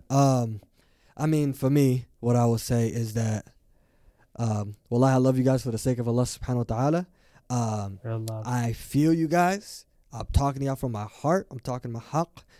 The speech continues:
Speaker 1: I am struggling. I know y'all struggling too. And we all struggling. That is the nature of mankind. But we're here for each other. We're here to support each other. And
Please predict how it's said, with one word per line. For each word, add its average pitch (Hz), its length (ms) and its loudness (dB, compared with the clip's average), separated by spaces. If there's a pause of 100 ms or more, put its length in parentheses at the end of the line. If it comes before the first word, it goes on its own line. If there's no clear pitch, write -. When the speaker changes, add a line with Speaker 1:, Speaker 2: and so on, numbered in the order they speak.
(160)
Speaker 1:
I 135 160 0
am 101 120 -4
struggling. 180 560 -2 (340)
I 113 100 -4
know 107 240 0
y'all 135 200 0
struggling 131 400 -4
too. - 280 -8 (280)
And 123 120 -6
we 123 240 -2
all 139 300 0
struggling. 110 460 -2 (400)
That 147 260 -4
is 123 140 -8
the 110 120 -6
nature 139 480 0
of 110 220 -4
mankind. 135 680 0 (540)
But 127 120 2
we're 143 140 2
here 175 120 -2
for 120 140 -10
each 107 120 -10
other. 98 200 -10
We're 117 140 -6
here 143 100 2
to 139 60 -6
support 160 300 -4
each 127 140 -6
other. 104 240 -8 (440)
And 113 500 -6